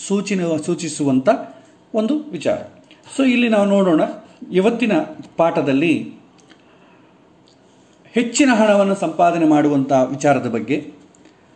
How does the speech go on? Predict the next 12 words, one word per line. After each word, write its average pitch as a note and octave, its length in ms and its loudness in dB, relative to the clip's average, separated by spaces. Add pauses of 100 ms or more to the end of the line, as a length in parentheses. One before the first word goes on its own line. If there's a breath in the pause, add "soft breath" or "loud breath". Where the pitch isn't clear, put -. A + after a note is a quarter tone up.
(140)
ಅದೇ D3+ 260 0
ರೀತಿ C#3+ 460 -2 (560 soft breath)
ಈ F#3+ 160 -2
ಇಂದು A3+ 420 0
ಲಗ್ನವನ್ನು E3+ 680 2
ಕ್ಯಾಲ್ಕುಲೇಟ್ D#3 540 0
ಮಾಡೋ C3 220 0
ಪದ್ಧತಿ B2+ 360 -4
ಹೇಗೆ, A#2 440 -6 (920 soft breath)
ನಂತರ A3+ 360 2 (920)
ಸಡನ್ B3+ 400 6
ಇನ್ಕಮ್, F#3 360 -2